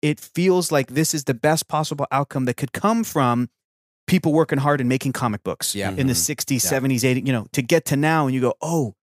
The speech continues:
Speaker 1: this is why they were making the comics.
Speaker 2: Right,
Speaker 3: Yeah.
Speaker 2: right,
Speaker 1: This,
Speaker 2: right.
Speaker 1: <laughs> this
Speaker 2: And,
Speaker 1: feeling.
Speaker 2: and not even, like, not, not even them knowing that that's why they're making the comics,
Speaker 3: Right.
Speaker 2: but just adding
Speaker 1: <clears throat> Yeah.
Speaker 2: to the, the, the things that make Peter Parker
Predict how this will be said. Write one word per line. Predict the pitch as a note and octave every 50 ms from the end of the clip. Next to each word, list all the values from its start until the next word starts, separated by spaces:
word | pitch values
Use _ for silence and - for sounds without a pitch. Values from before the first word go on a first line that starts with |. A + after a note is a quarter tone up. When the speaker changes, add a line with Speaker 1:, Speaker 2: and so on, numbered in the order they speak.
| - C3
Speaker 1:
this | -
is | D#3 C3+
why | C3+ C3 C3+
they | B2+ A#2+
were | A2+ G#2 G2 G#2 B2+
making | C#3+ - C3+ A#2+
the | G2+ G2+
comics. | - - G2+ F2+ D#2+ - - - -
Speaker 2:
Right, | - F#2+ F#2+ F#2
Speaker 3:
Yeah. | F2+ F2 E2+ E2 D#2+ - _
Speaker 2:
right, | F2 E2+
Speaker 1:
This, | D#3 F3 E3 - -
Speaker 2:
right. | F#2 F#3 D3 -
Speaker 1:
<laughs> | - D3+
this | E3+ E3+ - - - - -
Speaker 2:
And, | C#3+ D#3
Speaker 1:
feeling. | F#3 G#3+ G#3 F3+ C#3+
Speaker 2:
and | -
not | G#3 G#3+ A3
even, | A#3 G#3+ A#3 A3
like, | G#3 G3 F3 D3+ C#3 C#3
not, | C3+ B2+ C3 C3+ C#3 C#3 C#3 D3+ F3 E3+ - _
not | - D#3+ F3+ G3 G3+
even | G#3+ G3+ G#3 G3 F3
them | E3 D#3 D3 C3 B2 B2
knowing | B2 B2 C3 D3+ E3 D#3+ D#3 C#3+
that | B2+ A#2+ A2+ -
that's | A#2 A2+ - -
why | B2+ A2+
they're | G#2 G#2+ G2+ G2 G2+
making | G2+ - - A2 G#2
the | G2
comics, | - - F#2+ F#2 F2+ F2+ F2+ E2+
Speaker 3:
Right. | D#2+
Speaker 2:
but | C#3 C3
just | - D#3 D#3 - - -
adding | C3 C3+ D3 D#3 D#3 E3 E3+ D#3+ D3+ -
Speaker 1:
<clears throat> | -
Yeah. | B2 B2 D3+ C#3+ C#3
Speaker 2:
to | C#3 C#3 C#3 C3+ C3+ - _ _ _ _ _ _ _ _ -
the, | B2+ A#2+ B2 A#2+ A#2 A2+ A2 A2 A2 G#2+ -
the, | - A#2 A2+ A#2+ A2+ A2 G#2+ G#2+ G#2 - - -
the | B2+ B2+ B2+ - _ _ -
things | D#3+ D#3+ E3 E3+ D#3+ C#3+
that | D#3+ D3 B2 B2
make | A#2+ B2+ B2+ B2 - - -
Peter | - C#3+ A#2+ A#2+
Parker | A#2 - A#2+ A#2 A2+ - - A2 G#2 G2+ G2